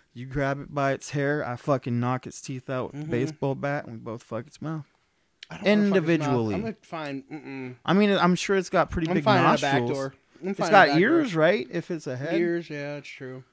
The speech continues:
Speaker 2: Seven foot tall, though, so that,
Speaker 1: Yeah,
Speaker 2: that's
Speaker 1: that's
Speaker 2: not a hole. That's a
Speaker 1: That's weird. I,
Speaker 2: Ooh.
Speaker 1: can you imagine just seeing a big fucking head like that?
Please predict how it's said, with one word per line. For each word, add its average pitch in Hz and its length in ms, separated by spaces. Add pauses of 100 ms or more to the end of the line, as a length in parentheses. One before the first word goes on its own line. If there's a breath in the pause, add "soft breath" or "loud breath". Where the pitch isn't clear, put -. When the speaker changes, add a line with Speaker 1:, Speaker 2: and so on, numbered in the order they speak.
(360)
Speaker 2:
Seven 185 520
foot - 280
tall, 170 340
though, 123 240
so - 180
that, 139 160
Speaker 1:
Yeah, 123 200
Speaker 2:
that's 131 180
Speaker 1:
that's 165 180
Speaker 2:
not 139 60
a 131 40
hole. 131 320
That's 135 240
a 117 200 (480)
Speaker 1:
That's 143 300
weird. 135 440 (180)
I, 147 300
Speaker 2:
Ooh. 131 120 (580 soft breath)
Speaker 1:
can 143 180
you 165 140
imagine 120 560
just 110 240
seeing 117 360
a 98 80
big 117 380
fucking 113 420
head 107 260
like 113 240
that? - 260